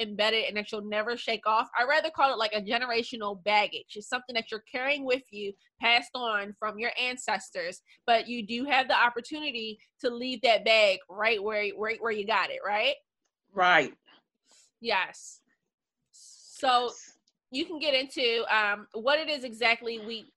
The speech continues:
Speaker 1: it is, what it is for you, and what do we do, what do we do next now that we know about it?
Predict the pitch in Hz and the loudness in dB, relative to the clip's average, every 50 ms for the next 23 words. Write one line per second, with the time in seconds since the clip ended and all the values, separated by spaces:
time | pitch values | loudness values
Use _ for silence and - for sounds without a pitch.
0 | - 233 233 226 226 247 277 247 175 151 175 - - 233 247 240 233 233 226 220 | 2 4 4 6 6 4 4 2 0 -2 -4 -4 -2 0 2 2 2 2 0 0
1 | - - 226 220 233 262 269 254 214 214 214 233 247 233 240 233 233 226 185 226 | -4 -8 -8 -6 -4 -4 -2 -2 -2 -2 -2 -2 -2 -2 -4 -6 -6 -8 -6 -4
2 | 226 214 185 190 214 196 208 208 214 208 214 202 190 226 220 - - - 208 202 | -4 -4 -4 -4 -6 -6 -6 -6 -8 -10 -8 -4 -2 -2 -2 -2 -4 -6 -4 -4
3 | 175 170 196 196 196 214 220 208 196 180 151 - 139 135 123 | -4 -6 -8 -6 -2 -2 0 0 -2 -4 -6 -8 -10 -12 -16